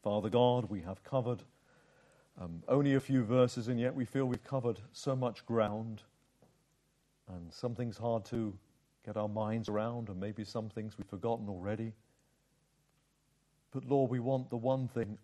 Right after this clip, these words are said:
above all other things to shine through. That if we're the boundary breakers, if we're the transgressors,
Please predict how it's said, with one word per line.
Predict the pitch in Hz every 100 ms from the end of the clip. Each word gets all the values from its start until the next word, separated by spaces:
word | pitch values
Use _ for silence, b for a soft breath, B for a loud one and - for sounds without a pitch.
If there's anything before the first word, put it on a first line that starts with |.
| _
above | - 110 113 123
all | 135 127
other | 110 107
things | 95 85 85
to | 104
shine | - 104 92 95
through. | - 76 69 - _ _ _ _ _ _ _ _ _ - _ _ _ _ _ _ _
That | 104
if | 104
we're | 135 139
the | 127 120
boundary | 101 131 123 120 104 110
breakers, | 107 101 95 85
if | 98 95
we're | 127 123
the |
transgressors, | 120 - 117 107 - 107 92 - 78 - -